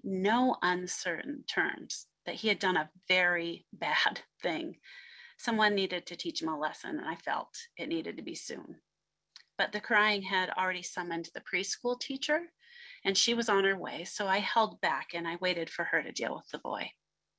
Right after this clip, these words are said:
The teacher, instead, made a beeline for the little girl, her attention fixed on the little one's sadness and sandy face. And I nearly interrupted to tell her, "Hey,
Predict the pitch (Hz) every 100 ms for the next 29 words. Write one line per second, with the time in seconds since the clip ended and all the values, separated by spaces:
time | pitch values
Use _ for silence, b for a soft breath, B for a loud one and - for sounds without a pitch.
0 | _ _ _ _ _ _ _ _ _ _
1 | _ _ _ _ - B B B - -
2 | - 311 359 - - - - - - _
3 | _ 190 185 - 233 214 - - 185 -
4 | _ _ 190 190 170 226 254 226 175 170
5 | - 170 160 170 156 - 214 165 - -
6 | _ _ _ B B B _ 208 170 -
7 | 220 226 220 185 180 B B B 247 233
8 | - 196 185 180 202 202 170 156 180 -
9 | - 208 190 190 180 175 - 190 185 220
10 | 214 202 165 - 170 170 - - - _
11 | B B B - - 277 262 285 349 415
12 | 233 190 185 226 - 190 170 175 B B
13 | B 214 - 254 277 277 196 190 311 320
14 | 254